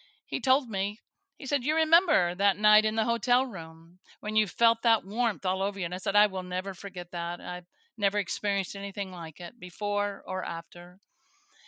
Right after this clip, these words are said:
And he said, "I poured a holy anointing oil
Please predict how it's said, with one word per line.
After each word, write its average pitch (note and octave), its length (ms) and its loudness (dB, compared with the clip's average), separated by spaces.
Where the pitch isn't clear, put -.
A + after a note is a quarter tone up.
And A3 140 -2
he A3 140 0
said, G#3 560 2
"I A#3+ 560 2
poured G#3+ 400 -2
a F3+ 100 -2
holy A#3+ 800 -4
anointing F#3+ 580 -2
oil D3+ 640 -8